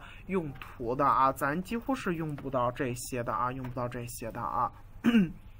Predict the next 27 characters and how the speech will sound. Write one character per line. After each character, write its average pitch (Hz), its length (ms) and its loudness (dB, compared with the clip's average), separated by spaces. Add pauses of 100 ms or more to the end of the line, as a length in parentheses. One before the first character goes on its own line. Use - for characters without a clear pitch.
(880)
这 269 180 6
是 - 160 0
啊， 139 220 10
这 190 180 4
是 175 120 -2
我 127 80 0
们 139 140 -2
所 123 200 -2
说 139 180 4
啊， 135 160 10
常 135 380 -2
见 190 180 2
的 131 80 -2
一 127 80 -4
些 135 180 -2
我 113 120 0
们 120 120 -8
的 123 300 2 (260)
D 143 120 2
B 147 80 4
M 139 160 4
S， 143 320 2
就 131 160 -2
是 127 60 -6
数 151 100 -2
据 147 100 0
库 131 460 2